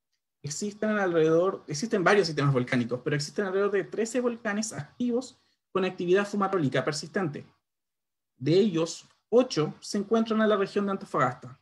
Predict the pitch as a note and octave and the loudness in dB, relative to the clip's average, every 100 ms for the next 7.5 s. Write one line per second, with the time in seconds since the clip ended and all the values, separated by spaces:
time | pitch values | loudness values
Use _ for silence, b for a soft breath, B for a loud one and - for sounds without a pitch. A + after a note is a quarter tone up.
0 | _ D3+ D3+ D#3+ D#3 F3+ F#3+ G3 E3 C3+ | _ -6 0 0 0 -2 -2 0 0 -2
1 | C3+ F3 G#3 A3 A3 A3 A3 F#3+ C#3 E3 | 0 0 2 0 2 2 2 0 0 2
2 | F3+ F#3+ F#3+ D3+ D3 C#3+ E3+ E3 F3 - | 0 0 0 -2 -8 -6 -4 -2 -6 -8
3 | B2+ B2 C3 B2+ C3+ C3 A#2 D#3+ F3 F3 | -8 -4 -2 0 -2 -6 -4 -2 0 -4
4 | - B2+ D#3 E3+ D3+ D3+ F3+ - G3 F3+ | -4 -4 -4 0 0 2 -2 -4 -2 0
5 | D3+ D3 - C3+ A#2 A2 B2+ - - C3+ | -2 -4 -6 -6 -6 -8 -8 -8 -6 -6
6 | C3+ C#3+ D#3 D#3 - E3+ D3+ D3 D3+ D3 | -2 0 0 -2 -4 -4 -4 -4 -4 -4
7 | C#3+ - C#3 - _ | -6 -12 -12 -14 _